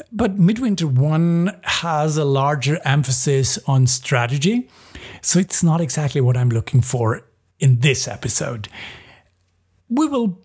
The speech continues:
probably hear more about Mike Singleton in, in my Unplugged episodes in the future, and maybe Midwinter One will be part of them.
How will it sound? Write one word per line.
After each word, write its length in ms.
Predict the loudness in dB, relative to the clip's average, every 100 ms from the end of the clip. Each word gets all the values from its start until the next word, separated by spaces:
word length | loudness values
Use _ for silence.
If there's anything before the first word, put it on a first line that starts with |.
| _ _
probably 640 | -4 -2 0 0 2 4
hear 280 | 4 4 2
more 320 | 0 2 2
about 400 | 0 0 -2 2
Mike 260 | 4 4 2
Singleton 460 | 2 2 2 0 -2
in, 180 | -4 0
in 140 | 4
my 280 | 4 4 -2
Unplugged 540 | 0 0 0 -4 -2 -2
episodes 560 | 0 2 2 2 -2
in 120 | -4 -4
the 80 |
future, 580 | -2 -2 0 0 -2 -2 -4 -20 -20 _ _ -4
and 300 | 0 0 0 0
maybe 560 | 2 4 2 0 0
Midwinter 420 | -2 -2 -2 0
One 260 | 2 2 2
will 120 | 0
be 100 | -2
part 220 | -2 -4
of 100 | -4
them. 220 | -8 -10